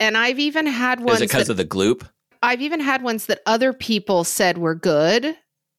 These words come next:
Speaker 1: like, exceptionally good. And, and I was like, "Bleh." No, I just think I don't really like the flavor of cooked cherries very much.
Speaker 2: Okay.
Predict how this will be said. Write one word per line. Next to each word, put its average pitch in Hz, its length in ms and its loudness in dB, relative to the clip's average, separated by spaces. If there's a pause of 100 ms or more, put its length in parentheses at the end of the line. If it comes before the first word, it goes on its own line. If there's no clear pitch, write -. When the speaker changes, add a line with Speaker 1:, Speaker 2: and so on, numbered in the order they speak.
(100)
Speaker 1:
like, 175 380 0
exceptionally 185 680 -2
good. 202 260 2
And, 190 320 -4
and 190 120 -2
I 185 140 0
was 180 160 0
like, 170 200 0
"Bleh." 139 600 -4 (440)
No, 277 200 -6
I - 100 0
just - 200 -4
think 370 180 -4
I 494 140 2
don't 359 220 0
really 381 220 4
like 302 180 2
the 285 80 -4
flavor 247 320 2
of 196 100 -2
cooked - 460 -4
cherries 160 560 -2
very 147 180 -6
much. 127 200 -8
Speaker 2:
Okay. - 300 -2